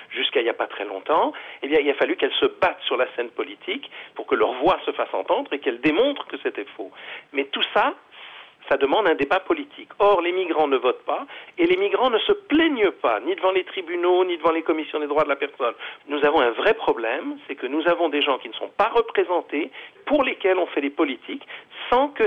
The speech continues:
ces politiques soient soumises à l'épreuve des faits, puisque les principaux intéressés ne participent pas au débat. Tout ça, ce sont des questions de volonté politique,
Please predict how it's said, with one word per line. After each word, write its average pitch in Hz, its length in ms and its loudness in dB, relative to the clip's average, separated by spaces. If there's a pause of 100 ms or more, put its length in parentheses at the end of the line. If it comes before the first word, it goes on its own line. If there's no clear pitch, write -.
ces 220 80 -2
politiques 208 520 0
soient - 260 0
soumises 175 320 -2
à 156 60 4
l'épreuve 156 400 0
des 139 120 -2 (120)
faits, 156 260 2 (320)
puisque - 240 -4
les 135 140 0
principaux 165 520 0
intéressés 143 460 -2
ne 165 60 -8
participent - 440 -12
pas - 100 -4
au 110 80 -4
débat. 107 240 -12 (640)
Tout 269 180 2
ça, 262 200 4
ce - 80 -6
sont 214 140 2
des 190 100 2
questions 180 300 0
de 151 80 2
volonté 208 500 4
politique, 175 560 -4